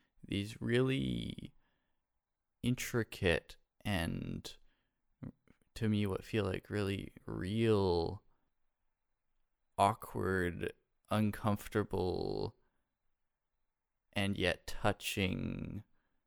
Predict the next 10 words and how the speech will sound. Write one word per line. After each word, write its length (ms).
relationships 1300
with, 440
uh, 340
people 480
who 320
I 100
admire. 720
If 180
you'd 120
like, 180